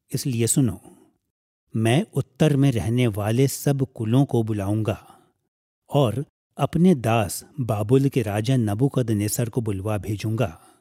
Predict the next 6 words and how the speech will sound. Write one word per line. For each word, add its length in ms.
और 180
उन 320
सबों 400
को 280
इस 180
देश 500